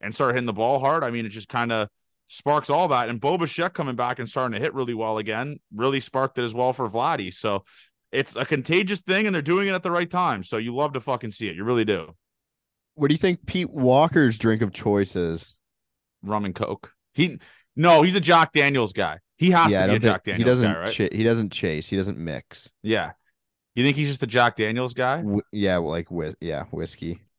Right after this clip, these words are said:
Speaker 1: Yeah. Okay.
Speaker 2: Hundred percent. Just on the rocks, just straight.
Speaker 1: Yeah,
Speaker 2: Just grown
Speaker 1: just
Speaker 2: ass man. Just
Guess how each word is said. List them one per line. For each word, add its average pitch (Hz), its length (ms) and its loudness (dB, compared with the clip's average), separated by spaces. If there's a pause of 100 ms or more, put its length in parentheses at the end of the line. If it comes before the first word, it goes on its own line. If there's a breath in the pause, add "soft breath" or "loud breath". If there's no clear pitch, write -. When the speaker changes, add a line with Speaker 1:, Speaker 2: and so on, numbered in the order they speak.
(180)
Speaker 1:
Yeah. 110 300 -2 (1200)
Okay. 135 280 -2
Speaker 2:
Hundred 87 220 -6
percent. - 160 -18 (220)
Just 120 140 0
on 123 220 4
the 107 80 4
rocks, 95 600 0
just - 300 -8
straight. 90 440 -4 (400 soft breath)
Speaker 1:
Yeah, 113 160 0
Speaker 2:
Just 90 120 -4
grown 107 120 -6 (120)
Speaker 1:
just 98 60 2
Speaker 2:
ass 95 240 -2
man. 95 280 0
Just 98 200 -4